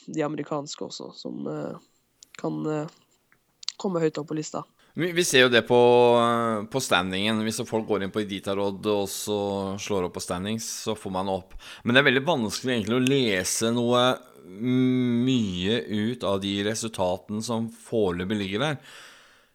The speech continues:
Speaker 2: Eh, vi skal snakke med Thomas Werner, eh, litt senere, og han vil også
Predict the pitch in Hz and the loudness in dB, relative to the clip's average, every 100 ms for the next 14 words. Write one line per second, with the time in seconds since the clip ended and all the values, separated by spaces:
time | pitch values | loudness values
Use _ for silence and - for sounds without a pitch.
0 | - 110 110 110 110 110 107 101 107 127 | -10 -6 -2 -2 -2 -2 -2 -4 -4 -4
1 | 151 131 - 113 120 113 120 110 101 92 | -2 -2 2 2 2 2 0 0 0 2
2 | 98 107 107 110 110 110 113 113 101 110 | 0 0 0 2 2 0 0 0 0 0
3 | 110 110 107 98 - | 0 0 0 -2 -2